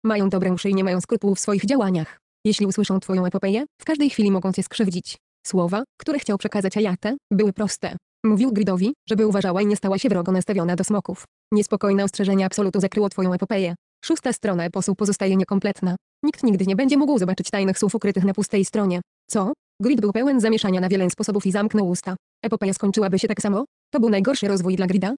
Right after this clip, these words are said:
który był nagradzany za każdą epopeję. To zajęcia o eposach, ale epopeja była pomieszana. Klasy Duke of Wisdom i Magic Swords of THE Epics, które posiadał Grid, miały kilka unikalnych efektów. Wśród nich Magic Swordsman of THE Epics zwiększył całkowitą ilość energii miecza i many o dwadzieścia procent,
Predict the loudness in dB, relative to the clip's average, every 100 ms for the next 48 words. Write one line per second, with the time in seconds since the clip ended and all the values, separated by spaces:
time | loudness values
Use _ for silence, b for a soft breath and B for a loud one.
0 | -10 -6 0 2 4 2 0 0 0 0
1 | -2 -2 -2 -2 -2 -2 -4 -8 _ -2
2 | 0 2 2 0 0 -2 -4 -6 -8 -8
3 | -2 0 0 0 2 2 2 2 0 0
4 | 0 -2 -6 _ -4 -2 2 0 0 0
5 | 0 0 2 0 0 -2 -4 -4 -4 -2
6 | -4 -2 -2 0 -2 -4 -8 -12 _ -4
7 | -2 -2 0 2 2 0 -6 _ 0 2
8 | 2 0 0 0 0 0 0 0 -2 -6
9 | -12 -14 _ _ -6 -2 0 0 0 -2
10 | -4 -4 -4 -2 0 0 0 -2 0 -2
11 | -2 -2 0 2 2 2 0 0 0 0
12 | 2 0 0 0 0 2 2 2 2 0
13 | 0 0 0 0 0 -2 -4 -4 -4 -6